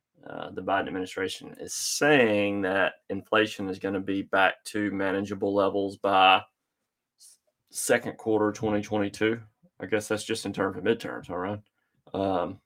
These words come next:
they're saying that f-, inflation is gonna be manageable by that time. But there's, um, there's a, a couple of things that was noted in this article that I thought was pretty interesting, 'cause C N B C is typically, uh,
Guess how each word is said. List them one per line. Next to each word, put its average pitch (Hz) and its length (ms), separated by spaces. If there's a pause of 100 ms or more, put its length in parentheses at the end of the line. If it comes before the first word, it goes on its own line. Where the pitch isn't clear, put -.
they're - 100
saying 110 260
that 85 120
f-, - 200
inflation 101 420
is 90 60
gonna 92 180
be 98 340 (840)
manageable 104 680
by 101 160
that 101 200
time. 107 400 (460)
But 156 220
there's, 127 260
um, 113 480 (380)
there's 123 260
a, 110 220
a 104 40
couple - 300
of 110 100
things 135 260
that 92 100
was 95 180
noted 101 320
in 98 100
this 104 240
article 95 360
that 101 120
I 101 60
thought 123 300
was 147 140
pretty 170 240
interesting, 120 400
'cause 98 140
C 151 160
N 135 80
B 120 100
C 139 280
is 117 120
typically, 110 680
uh, 101 340